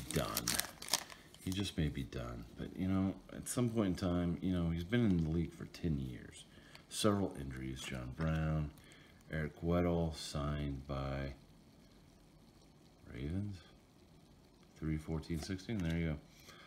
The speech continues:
go. Uh, Thomas Rawls, Tyler Eifert, Von Miller, uh, Tavon Austin, Ted Ginn Junior backwards card here.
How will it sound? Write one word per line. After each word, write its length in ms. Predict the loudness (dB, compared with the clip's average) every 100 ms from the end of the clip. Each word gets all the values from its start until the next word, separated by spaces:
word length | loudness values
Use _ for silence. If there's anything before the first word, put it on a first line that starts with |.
| -20 -10
go. 60 | -2
Uh, 260 | 2 2 0
Thomas 280 | 0 0 0
Rawls, 640 | 2 4 4 4 2 -2 -8 -18 -8
Tyler 360 | -4 -4 -4 -8 0
Eifert, 460 | 0 4 0 0 -10 -18 -16 -16 -18 -20 -20 -20 -20 -20 -16 -8
Von 280 | -6 -2 2
Miller, 460 | 4 4 2 0 -4 -14 -20 -20 -20 -20 -20 -20 -20 -20 -20 -14
uh, 960 | -8 -6 -2 -2 0 -2 -2 -2 -2 -2 -4 -12 -4
Tavon 400 | 2 4 4 4
Austin, 560 | 2 0 0 0 2 0 -6 -20 -20 -16
Ted 300 | 0 0 2
Ginn 240 | 4 4 4
Junior 380 | 4 6 6 4
backwards 600 | 0 -2 -4 -6 -6 -6 -6
card 320 | -4 -4 -4 -4
here. 300 | -2 -2